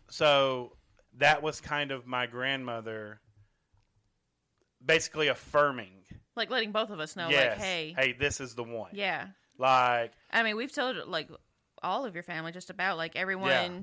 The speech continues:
Speaker 2: you know, your brothers and their wives, and all, they're all like, "Yeah, like, that sounds
Speaker 1: Right.
Speaker 2: exactly like something she would do and say."
Speaker 1: Yeah, absolutely.
Speaker 2: Like, I described her, I described her glasses that she was
Speaker 1: Yeah.
Speaker 2: wearing,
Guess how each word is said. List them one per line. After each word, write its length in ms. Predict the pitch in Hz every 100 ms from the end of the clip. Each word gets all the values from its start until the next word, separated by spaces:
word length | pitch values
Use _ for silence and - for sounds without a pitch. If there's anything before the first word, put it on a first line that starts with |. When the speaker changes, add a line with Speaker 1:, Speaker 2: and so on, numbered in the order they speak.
| 190
Speaker 2:
you 60 | 190
know, 80 | 180
your 140 | 170
brothers 560 | 175 175 180 175 175 170
and 260 | 165 165
their 140 | 165 170
wives, 560 | 165 165 165 160 170
and 160 | 170 165
all, 120 | 165
they're 220 | 170 196
all 140 | 208 190
like, 240 | 170 165
"Yeah, 240 | 180 151 185
like, 220 | 175 160 _
that 280 | 185 170 - -
sounds 260 | 214 196
Speaker 1:
Right. 120 | 127 131
Speaker 2:
exactly 260 | 175 185
like 140 | 170 165
something 240 | 170 170
she 180 | - 175
would 120 | 165
do 160 | 175 170
and 120 | 165
say." 200 | 175 131
Speaker 1:
Yeah, 200 | 139 120 - - _
absolutely. 520 | 123 - 131 131 120
Speaker 2:
Like, 180 | 180 165
I 200 | - 180
described 500 | 185 190 - 180 180
her, 240 | 202 190 185
I 80 | 165
described 300 | - 185 165
her 60 |
glasses 540 | 160 190 190 196 208 190
that 120 | 196
she 140 | - 190
was 160 | 180
Speaker 1:
Yeah. 200 | 123 123
Speaker 2:
wearing, 500 | 180 180 175 175 180